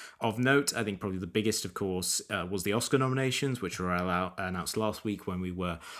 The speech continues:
off the air, and, you know, everyone's kind of gone over and, and relitigated it, and we don't wanna take too long kind of talking about it, but what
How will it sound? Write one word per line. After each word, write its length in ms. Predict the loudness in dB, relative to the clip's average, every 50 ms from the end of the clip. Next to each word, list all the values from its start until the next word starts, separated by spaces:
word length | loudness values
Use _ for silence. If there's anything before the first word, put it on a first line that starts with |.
| -10 -2 2
off 240 | 2 2 2 0 -2
the 180 | -2 0 0
air, 280 | 2 0 0 -2 -4 -6 _ 0
and, 680 | 4 6 6 6 4 4 2 0 -2 -2 -4 -4 -4
you 120 | -4 -4 -2
know, 160 | 0 0 0
everyone's 420 | 2 2 2 2 2 0 0 -2
kind 180 | -2 -2 -2 -2
of 320 | -2 -4 -6 -8 -12 -10 -8
gone 160 | -6 -4 -4 -4
over 240 | -4 -6 -6 -6
and, 160 | -6 -4 -4 -4
and 180 | -4 -4 -2
relitigated 640 | 0 2 4 6 4 4 4 2 2 2 2 2 2
it, 220 | 2 4 2 2
and 220 | 0 -4 -6 -6 -8 -12 -16 -16 -16 -16 -6 0
we 80 | 2
don't 140 | 2 2 2
wanna 120 | 0 0
take 280 | 0 0 -2 -2 -4 -4
too 180 | -2 -2 0 0
long 280 | -2 -2 -4 -6 -6 -6
kind 240 | -6 -4 -4 -2 -4
of 180 | -4 -6 -12 -20 _ _ _ _ -10
talking 240 | -8 -8 -8 -6 -4
about 160 | -4 -2 -2
it, 180 | -2 -4 -4 -4
but 140 | -4 -4
what 960 | -4 -6 -6 -2 2 4 4 4 2 0 -2 0 2 4 4 4 2 0 -4